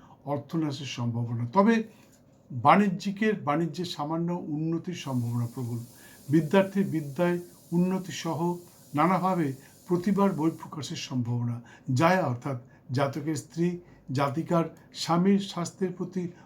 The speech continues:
লক্ষ্য রাখুন। কোনো রকম অসুবিধা দেখা দিলেই সঙ্গে সঙ্গে কোনো ভালো ডাক্তারের পরামর্শ নিতে ভুলবেন না। অবশ্য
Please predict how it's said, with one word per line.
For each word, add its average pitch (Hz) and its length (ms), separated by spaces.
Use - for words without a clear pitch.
লক্ষ্য 147 400
রাখুন। 170 300
কোনো 139 280
রকম 147 320
অসুবিধা 180 460
দেখা 131 320
দিলেই 165 360
সঙ্গে 170 360
সঙ্গে 180 440
কোনো 175 220
ভালো 165 340
ডাক্তারের 156 500
পরামর্শ 127 520
নিতে 135 340
ভুলবেন 120 440
না। 127 120
অবশ্য 214 400